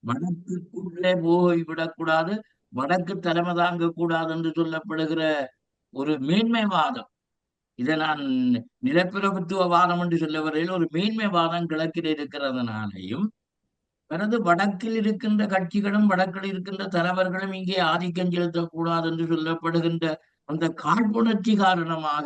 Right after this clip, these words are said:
இவர்கள் ஒன்று சேர்ந்திருக்கிறார்கள். ஆனால் இவர்கள் நினைக்கிறதே போல. உங்களுக்கு தெரியும், கடந்த பொது தேர்தல்ல இவர்கள் எல்லாம் அடிபட்டு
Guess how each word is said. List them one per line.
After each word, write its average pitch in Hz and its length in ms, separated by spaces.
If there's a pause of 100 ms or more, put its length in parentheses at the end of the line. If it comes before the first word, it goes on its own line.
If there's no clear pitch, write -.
இவர்கள் 180 400
ஒன்று 160 180
சேர்ந்திருக்கிறார்கள். 127 960 (360)
ஆனால் 139 520 (640)
இவர்கள் 175 300
நினைக்கிறதே 185 680
போல. 139 140
உங்களுக்கு 160 320
தெரியும், 214 340
கடந்த 190 320
பொது 180 280
தேர்தல்ல 185 480
இவர்கள் 226 400
எல்லாம் 233 260
அடிபட்டு 240 380